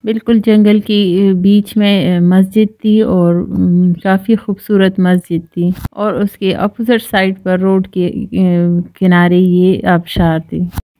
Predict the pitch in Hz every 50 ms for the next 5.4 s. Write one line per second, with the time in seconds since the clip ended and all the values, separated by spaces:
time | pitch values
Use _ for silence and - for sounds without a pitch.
0 | _ _ _ _ _ - 233 247 254 247 233 226 220 214 220 226 226 226 214 226
1 | 220 214 214 214 208 214 214 208 208 214 214 208 - 220 214 214 - 220 214 220
2 | 220 220 208 - 214 196 202 196 202 196 196 196 196 196 196 - 202 190 196 196
3 | 196 214 220 202 - - - 233 233 226 - - 240 226 233 226 233 226 233 247
4 | 254 247 _ _ _ _ _ - - _ _ _ _ _ - 233 226 233 220 226
5 | 233 240 247 247 233 _ - -